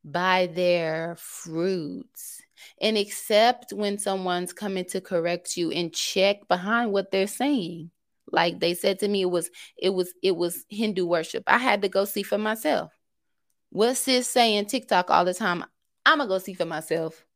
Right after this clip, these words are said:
Keep that same energy. Go see for yourself. Ain't nothing wrong with that. Ain't nothing wrong with that. But you should have a ch-, you should see a change in your life, and you should see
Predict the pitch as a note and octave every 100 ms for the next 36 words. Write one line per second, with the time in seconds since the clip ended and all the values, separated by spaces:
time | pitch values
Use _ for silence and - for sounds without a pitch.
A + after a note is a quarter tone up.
0 | _ - - - D4+ D#4 C#4 C4+ C4+ C4+
1 | C4+ B3 D4 C4 D#3+ D#3+ - _ - G3
2 | C#4+ - C#4 C4 B3+ A#3 B3+ D#4 - -
3 | - _ _ _ _ _ _ _ - B3
4 | C4+ C4 B3+ A#3 A3+ B3 A#3+ - - -
5 | _ _ _ _ _ _ _ _ _ _
6 | _ _ _ _ _ _ _ _ _ -
7 | B3 B3 A#3+ A#3 G3+ G3 A3 - - -
8 | _ _ _ _ _ _ _ _ _ _
9 | _ _ _ _ _ _ _ _ _ _
10 | F#3+ F#3 A3 A3 - B3+ B3+ A3+ A3+ G3
11 | F#3 - F#3 F3+ - - G#3 A3 - B3
12 | - A3+ F3 E3+ - G#3+ G#3+ G3+ E3+ D3+
13 | D#3 D#3 D#3+ D#3+ F3+ G3 F#3 F#3+ F3